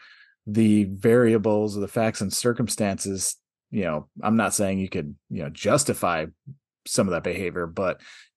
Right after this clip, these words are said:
you know, they, you won't get the overall, you know, the overarching, you know, whole story of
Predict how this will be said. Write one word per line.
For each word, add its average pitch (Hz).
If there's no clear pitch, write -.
you 117
know, 95
they, 127
you 135
won't 139
get 131
the 117
overall, 107
you 107
know, 90
the 113
overarching, 117
you 104
know, 92
whole 117
story 110
of 87